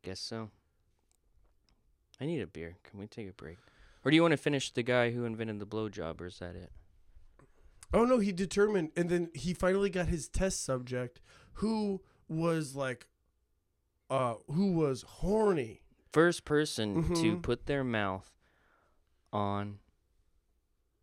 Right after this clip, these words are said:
Speaker 1: a male
Speaker 2: Yeah.
Speaker 1: sex organ.
Speaker 2: This was back, back, back, back, back in the day.
Speaker 1: Way
Speaker 2: I
Speaker 1: back.
Speaker 2: think it was, like, I don't even think there was a, I think it was, like, thirteen hundreds or something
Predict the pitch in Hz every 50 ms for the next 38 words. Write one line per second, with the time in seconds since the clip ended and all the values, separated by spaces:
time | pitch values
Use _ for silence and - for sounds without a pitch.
0 | _ _ _ _ _ _ - - 107 101 98 98 95 92 147 151 147 123 107 -
1 | - 98 87 80 - - 87 - - 185 233 233 - 208 170 143 180 170 160 151
2 | - 147 127 - 151 143 131 - - _ - 139 131 123 - _ _ - 127 120
3 | 113 - _ - 131 123 120 113 - 117 113 113 110 113 131 127 120 113 104 90
4 | - 123 139 - - 185 165 143 147 139 131 120 123 120 117 107 - - _ _
5 | _ _ _ _ _ _ _ _ _ _ - 135 160 175 175 160 139 143 139 117
6 | - - 151 139 127 - 135 127 127 123 123 117 113 120 120 117 113 110 110 110
7 | - - - 135 127 - 170 160 151 120 123 110 - _ - - 151 143 - -
8 | - 151 156 147 151 156 156 151 143 151 151 156 156 156 156 - - - 127 117
9 | 101 156